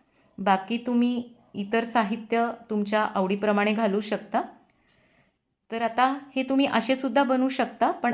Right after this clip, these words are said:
आणखी खमंग होण्यासाठी मी यामध्ये दोन ते तीन चमचे शेंगदाण्याचा कूट घातला आहे, जे खायला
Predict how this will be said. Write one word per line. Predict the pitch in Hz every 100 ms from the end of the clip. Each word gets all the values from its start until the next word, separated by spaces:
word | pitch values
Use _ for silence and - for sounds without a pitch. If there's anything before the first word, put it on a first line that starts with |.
| -
आणखी | 220 233 277 285
खमंग | 254 233 247 269
होण्यासाठी | 285 285 220 226 220 220
मी | 254
यामध्ये | 226 208 202 247
दोन | 208 214 226 233
ते | 247 247
तीन | 240 254
चमचे | 254 220 202 233 381 - - _
शेंगदाण्याचा | - 220 196 214 214 214 226
कूट | - 214 226
घातला | 240 233 202
आहे, | 196 190 294 - - -
जे | 208 208
खायला | 208 185 202